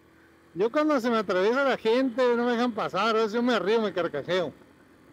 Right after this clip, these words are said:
Y este, y cualquier día les voy a traer un video de esos.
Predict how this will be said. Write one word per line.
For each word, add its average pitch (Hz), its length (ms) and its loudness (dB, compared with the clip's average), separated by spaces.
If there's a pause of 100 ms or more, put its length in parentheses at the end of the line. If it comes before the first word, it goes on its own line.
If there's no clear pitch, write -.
Y 170 140 0
este, 175 800 0
y 175 480 0
cualquier 175 400 -2
día 311 160 2
les 262 100 2
voy 233 120 2
a - 20 0
traer - 220 -6
un 269 100 2
video 262 260 2
de 220 120 2
esos. 196 260 -4